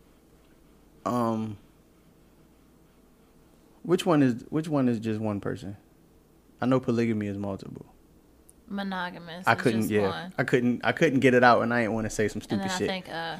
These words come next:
Speaker 1: Yeah, no, that's what it, so monogamous relationships. I knew, I just couldn't. You know how you be having something, like, on the tip of your
Speaker 2: Yeah.
Speaker 1: tongue, you can't get it out. Yeah, so, um, I've heard that, like, you know, that even, like, back in the day, like, the kings and queens, like,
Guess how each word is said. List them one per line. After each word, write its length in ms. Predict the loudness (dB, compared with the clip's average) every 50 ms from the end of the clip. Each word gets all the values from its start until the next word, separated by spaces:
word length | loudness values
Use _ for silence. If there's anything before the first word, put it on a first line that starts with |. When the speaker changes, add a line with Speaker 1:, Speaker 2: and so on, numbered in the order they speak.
| -14 -2 8
Speaker 1:
Yeah, 140 | 10 10 12
no, 180 | 12 12 12 12
that's 160 | 12 12 10
what 140 | 8 8 8
it, 60 | 8
so 140 | 6 6 8
monogamous 500 | 8 8 8 8 8 8 6 2 0 2
relationships. 600 | 4 4 4 4 2 0 0 0 0 0 -2 0 4
I 100 | 4 6
knew, 320 | 10 10 10 10 10 8
I 80 | 6 4
just 220 | 4 0 -2 0
couldn't. 280 | 0 0 0 0 0 -2
You 60 | 0
know 80 | 0 2
how 100 | 2 2
you 120 | 2 2
be 160 | 2 2 2 2
having 260 | 2 2 2 0 -2
something, 240 | -2 -2 -2 0 0
like, 140 | 0 0
on 60 | 0 0
the 60 | -2
tip 80 | -2 0
of 40 | 0
your 80 | 0 0
Speaker 2:
Yeah. 80 | 0 0
Speaker 1:
tongue, 100 | 0 0
you 80 | 0
can't 160 | 0 0 0
get 100 | 2 2
it 60 | 2 2
out. 140 | 0 -2 -6 -12 -18 -6 0
Yeah, 220 | 4 4 4 4 4
so, 340 | 4 4 4 4 2 0 -4 -14 -20 -20 -20 -20 -20 -20 -20 -20 -20 -20 -20 -20 -10 0 2
um, 480 | 4 6 6 6 4 2 0 -2 -6 -10 -16 -20 -20 -20 -20 -20 -20 -20 -4 6 6
I've 160 | 8 8 8
heard 280 | 8 10 10 10 8
that, 180 | 6 2 2 2
like, 240 | 2 2 2 0 -6 -12 -10
you 120 | -6 -2 0
know, 180 | 0 0 0
that 320 | 4 4 4 4 2 0 -6 0
even, 400 | 2 4 4 4 4 2 0 -4 -12 -20 -20 -20 -14 0
like, 260 | 2 4 4 4 6
back 220 | 6 6 6 6 4
in 80 | 2
the 80 | 0 4
day, 260 | 4 6 6 6 4
like, 220 | 2 2 2 2 0
the 80 | -2
kings 400 | -2 -2 -2 0 0 0 0 2
and 100 | 0 0
queens, 380 | 0 0 0 2 2 2 4 4
like, 340 | 4 4 4 4 0 -6